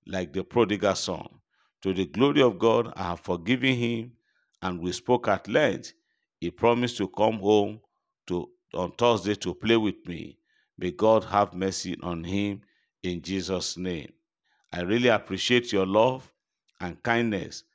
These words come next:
May God bless you and grant you more grace, more anointing in Jesus' name. I am so, so person from Lagos." Wow, thank God for that reunion. Another one is here. Good morning, Daddy Eniola.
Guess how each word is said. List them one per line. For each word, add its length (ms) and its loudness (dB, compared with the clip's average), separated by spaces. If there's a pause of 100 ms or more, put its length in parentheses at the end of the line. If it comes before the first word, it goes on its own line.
(280)
May 100 -4
God 280 2
bless 340 4
you 120 2
and 180 0
grant 300 0
you 100 -2
more 200 2
grace, 440 -4 (320)
more 240 4
anointing 720 -4
in 180 -8
Jesus' 540 -6
name. 300 -10 (640)
I 100 -4
am 140 -8
so, 160 0
so 200 -2
person 460 -2
from 520 -2 (280)
Lagos." 880 -4 (100)
Wow, 540 -4
thank 240 -4
God 160 0
for 140 -4
that 260 0
reunion. 720 -2 (640)
Another 340 4
one 220 4
is 140 -4
here. 120 2
Good 300 -2
morning, 340 2
Daddy 280 0
Eniola. 540 0